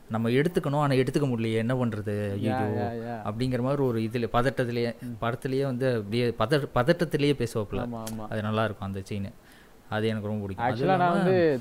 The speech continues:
Speaker 2: தரமணி தான் நான்
Speaker 1: ஆண்ட்ரியா
Speaker 2: ஒரு
Speaker 1: அப்படின்னு பார்த்தாலே, ஆ.
Speaker 2: மூணு மாசம் நான் இருந்தேன். நான்
Speaker 1: ஆ.
Speaker 2: தரமணி ரயில்வே ஸ்டேஷன் போய் தான் நான் வேலைக்கு போனோம். So, எனக்கு அந்த மூணு மாசமா அந்த படம் தான் ஓடும் அங்க வந்தாலே.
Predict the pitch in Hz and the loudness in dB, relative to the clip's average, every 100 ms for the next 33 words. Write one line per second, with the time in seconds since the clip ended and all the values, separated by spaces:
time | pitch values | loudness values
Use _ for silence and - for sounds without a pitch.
0 | - 139 180 190 156 202 190 180 175 180 | 0 0 2 2 2 4 4 4 6 6
1 | 139 135 123 120 131 127 135 139 127 117 | 6 4 4 2 2 0 -4 -2 -4 -2
2 | 135 165 165 175 196 170 143 139 143 127 | -2 -2 0 0 0 2 2 0 0 -2
3 | 151 - 131 127 120 131 170 180 165 147 | -4 -8 -8 -4 2 2 2 2 0 2
4 | 160 156 147 151 139 139 156 143 127 135 | 0 -2 -6 -4 -4 -2 -2 -2 0 0
5 | 123 117 110 117 147 139 131 123 120 120 | -2 -4 -4 -6 -6 -10 -6 -4 -4 -4
6 | 131 131 139 143 - - - 147 135 139 | -4 -2 0 -2 -6 -14 -4 -2 0 -2
7 | 170 165 175 175 202 208 165 143 143 156 | -2 -2 -2 -2 -2 0 0 2 0 2
8 | 156 139 120 120 120 135 123 120 120 123 | 0 0 -2 -4 -4 -4 -4 -4 -4 -4
9 | 123 | -4